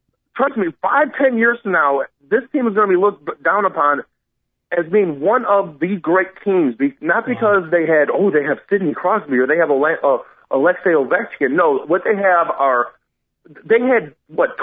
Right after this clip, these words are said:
Speaker 1: twelve players out of the twenty represent their country in the Olympics, like, twice as much as any team in, in the N H L this year. This
Speaker 2: Mm-hmm.
Speaker 1: team is loaded with all-stars,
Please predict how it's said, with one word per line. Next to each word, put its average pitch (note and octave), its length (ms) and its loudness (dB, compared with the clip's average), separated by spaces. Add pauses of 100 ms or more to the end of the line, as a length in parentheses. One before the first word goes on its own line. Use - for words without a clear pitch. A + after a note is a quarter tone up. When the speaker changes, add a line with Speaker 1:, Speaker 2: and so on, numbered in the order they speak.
(140)
Speaker 1:
twelve A#3+ 380 2
players C#4+ 440 0 (240)
out A3+ 120 2
of A#3+ 80 2
the G#3+ 80 2 (120)
twenty A#3 280 0
represent G#3+ 600 -2
their G#3+ 120 0
country A3+ 480 0
in F#3 120 0
the C#3+ 60 2
Olympics, D#3 500 0 (400)
like, D3+ 300 0
twice F3+ 380 -2 (100)
as G3+ 60 -4
much A3+ 200 2
as F#3 80 2 (140)
any G#3 160 2
team G#3+ 320 0
in, E3 240 0
in E3 140 0
the D#3 120 0
N F#3 100 2
H F#3 180 -2
L F3 140 2
this G#3+ 200 0
year. A#3+ 140 0
This C#4 100 -2
Speaker 2:
Mm-hmm. E3+ 140 -10
Speaker 1:
team E4+ 160 -2
is G#3+ 80 0
loaded G#3 480 0
with G#3+ 180 0
all-stars, D#3 640 0